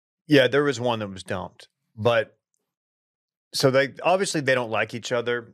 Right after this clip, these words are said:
You know, their history goes back to that Ryder Cup where Reed beat him in that phenomenal match, twenty sixteen, I believe. But, um, something I completely forgot about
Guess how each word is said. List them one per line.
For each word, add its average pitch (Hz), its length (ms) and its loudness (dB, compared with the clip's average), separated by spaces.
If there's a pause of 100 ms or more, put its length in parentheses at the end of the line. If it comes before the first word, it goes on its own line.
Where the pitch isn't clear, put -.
(120)
You 120 120 -12
know, 113 80 -12
their 123 100 -12
history 131 300 -10
goes 110 180 -8
back 104 240 -2
to 110 80 -14
that 101 160 -6
Ryder 101 300 -4
Cup 101 340 -8
where 101 160 -12
Reed 101 340 -10 (160)
beat 101 200 -8
him 98 120 -10
in 98 120 -10
that 92 220 -14 (220)
phenomenal 98 520 -8
match, 92 420 -16 (260)
twenty 104 220 -8
sixteen, 95 460 -14
I 90 80 -12
believe. 92 340 -14 (720)
But, 131 320 2
um, 117 480 -2 (420)
something 220 300 4
I 170 120 2
completely 131 420 -2
forgot 113 360 -2
about 95 440 -4